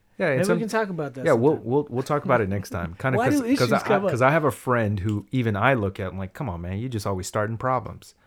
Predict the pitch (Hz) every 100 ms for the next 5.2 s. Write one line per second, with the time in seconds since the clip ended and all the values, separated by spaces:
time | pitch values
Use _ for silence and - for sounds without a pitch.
0 | _ - 160 147 110 - 107 110 110 110
1 | - - 110 110 101 - 113 113 110 98
2 | - 107 117 107 123 117 104 98 110 104
3 | 101 - 92 92 90 - 104 82 85 87
4 | 101 92 _ - 101 101 92 - - 98
5 | - 80